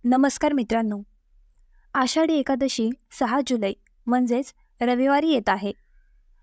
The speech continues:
आषाढी महिन्याच्या शुद्ध पक्षात येणारी एकादशी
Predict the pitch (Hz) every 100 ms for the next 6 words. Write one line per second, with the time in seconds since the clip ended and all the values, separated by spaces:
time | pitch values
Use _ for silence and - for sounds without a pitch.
0 | _ - 269 330 330 359 285 247 262 269
1 | 208 214 _ _ _ _ _ - 294 254
2 | 339 269 - 262 262 233 240 247 240 220
3 | 208 - 202